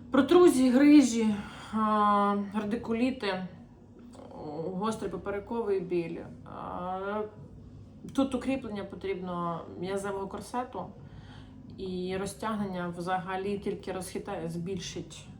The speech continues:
м, ну, і так існуючі вже проблеми.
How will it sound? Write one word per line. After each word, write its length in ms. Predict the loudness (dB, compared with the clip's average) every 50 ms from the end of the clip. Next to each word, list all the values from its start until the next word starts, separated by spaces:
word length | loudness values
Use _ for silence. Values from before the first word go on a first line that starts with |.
| -18 -18 -16
м, 60 | -14 -12 -12 -10 -10 -10 -10 -10 -10 -10
ну, 300 | -10 -8 -8 -8 -10 -10 -12 -10 -8
і 120 | -8 -2
так 300 | 2 2 2 2 0 -4
існуючі 420 | -10 -10 -8 -6 -6 -6 -6 -6
вже 140 | -8 -8 -8
проблеми. 420 | -8 -8 -10 -12 -12 -12 -14 -14